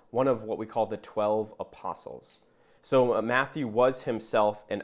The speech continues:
eyewitness. He himself was a tax collector, um, which means he was literate. He knew, underst-, knew and understand, um,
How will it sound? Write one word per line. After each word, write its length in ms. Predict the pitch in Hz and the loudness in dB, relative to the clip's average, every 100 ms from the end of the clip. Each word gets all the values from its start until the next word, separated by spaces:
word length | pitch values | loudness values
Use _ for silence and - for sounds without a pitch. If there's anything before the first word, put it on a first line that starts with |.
| - | 0
eyewitness. 920 | 110 139 113 117 95 107 - - - _ _ _ _ _ | 2 2 2 -2 -2 -8 -10 -18 -20 _ _ _ _ _
He 140 | 151 | 4
himself 360 | 151 - 147 135 | 4 6 4 4
was 160 | 123 | 0
a 60 | 117 | 0
tax 500 | - - 127 139 - | -4 2 2 2 -8
collector, 640 | - 92 - - 131 - _ _ _ _ | -6 -6 -6 -10 -10 -12 _ _ _ _
um, 340 | 101 98 90 85 _ _ - | -4 -4 -4 -8 _ _ -2
which 200 | 127 131 | 0 2
means 260 | 135 147 - | 2 2 2
he 60 | |
was 160 | 139 104 | -2 -2
literate. 560 | 92 131 110 80 - - | -2 0 0 -2 -6 -18
He 140 | _ 120 | _ -2
knew, 300 | 120 139 139 | 0 0 0
underst-, 460 | 127 120 117 - - | -2 -2 -4 -8 -10
knew 260 | 113 127 | -4 -2
and 100 | 139 | 0
understand, 680 | 117 113 - 117 117 107 120 - _ | 0 -2 -4 -2 -2 -2 -6 -14 _
um, 480 | 107 104 98 90 95 | -6 -4 -4 -8 -14